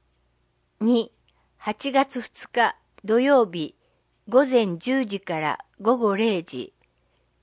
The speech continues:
優しい日本語を知ろう。沢田由紀子さん、合同会社、大空日本語サポート。三、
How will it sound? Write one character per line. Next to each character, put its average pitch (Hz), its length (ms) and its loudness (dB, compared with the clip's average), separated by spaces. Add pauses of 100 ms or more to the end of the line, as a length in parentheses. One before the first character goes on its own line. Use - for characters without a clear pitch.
(120)
優 190 100 0
し 285 440 -2
い - 20 -2
日 220 160 -2
本 220 320 -6
語 202 140 -4
を 196 100 -4
知 185 180 -14
ろ 185 420 -2
う。 - 800 -20
沢 262 360 2
田 240 140 4
由 254 140 -2
紀 - 160 -20
子 180 140 -10
さ 147 240 -6
ん、 - 80 -14 (880)
合 247 260 4
同 262 240 4
会 247 240 2
社、 147 380 -4 (540)
大 262 260 2
空 233 320 0
日 180 180 -6
本 254 260 0
語 247 100 0
サ 214 180 -6
ポ 220 280 -4
ー 170 40 -8
ト。 - 320 -10 (1700)
三、 226 420 -2